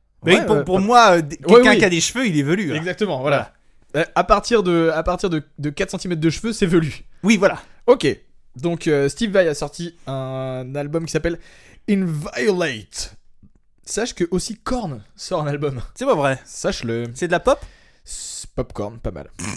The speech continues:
Speaker 2: Je l'ai. Et, euh, <laughs> également, aujourd'hui, je crois, ou demain, alors, euh, donc au moment où on a, où on enregistre, on est le dix-huit février, euh, Midnight Oil sort
Speaker 1: Ah.
Speaker 2: un album aussi.
Speaker 1: D'accord, bah dis donc,
Speaker 2: Voilà.
Speaker 1: j'ai, franchement, je, euh, Beds
Speaker 2: Bah.
Speaker 1: Are Burning, c'est ça ?
Speaker 2: Oh, bah,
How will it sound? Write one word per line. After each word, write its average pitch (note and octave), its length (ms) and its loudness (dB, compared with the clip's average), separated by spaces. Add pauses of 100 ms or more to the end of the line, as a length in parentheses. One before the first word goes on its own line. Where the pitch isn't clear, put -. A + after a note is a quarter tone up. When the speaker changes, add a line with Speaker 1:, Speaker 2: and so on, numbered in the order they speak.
Speaker 2:
Je A2+ 100 -4
l'ai. G#2 160 -8 (1040)
Et, E3+ 280 4
euh, D#3+ 40 2 (100)
<laughs> F3 100 -2
également, E3+ 680 4
aujourd'hui, A3 480 4
je G#3+ 80 2
crois, G#3+ 220 2
ou F#3 100 0
demain, G3 360 2 (380)
alors, C#3+ 380 -2
euh, C#3+ 140 0
donc C#3+ 200 -6
au E3 40 -2
moment F3 220 -2
où F3 100 2
on D3+ 160 -2
a, D3+ 40 0 (100)
où C#3 100 -2
on C#3 80 -4
enregistre, C#3+ 380 -2
on - 20 -6
est C3+ 80 -4
le C3+ 60 -4
dix-huit E3 380 -6
février, C#3 460 -2 (480)
euh, B2 380 -6
Midnight F3+ 540 -8
Oil D#3+ 320 -2 (320)
sort E3+ 300 -2
Speaker 1:
Ah. - 40 -2
Speaker 2:
un D#3 40 0
album D#3 320 0
aussi. - 420 -16
Speaker 1:
D'accord, A#2+ 320 -4
bah C3+ 100 -6
dis B2 120 -8
donc, D#3 140 -8
Speaker 2:
Voilà. E3 220 -4
Speaker 1:
j'ai, A#2+ 60 -8
franchement, D3+ 280 -10
je, - 840 -20
euh, A#2 80 -10
Beds C3 200 0
Speaker 2:
Bah. F3 80 0
Speaker 1:
Are D3+ 80 -2
Burning, G3+ 360 0
c'est F3 140 -8
ça ? G#3+ 140 -10 (280)
Speaker 2:
Oh, F#2 100 -10
bah, D#2 100 -16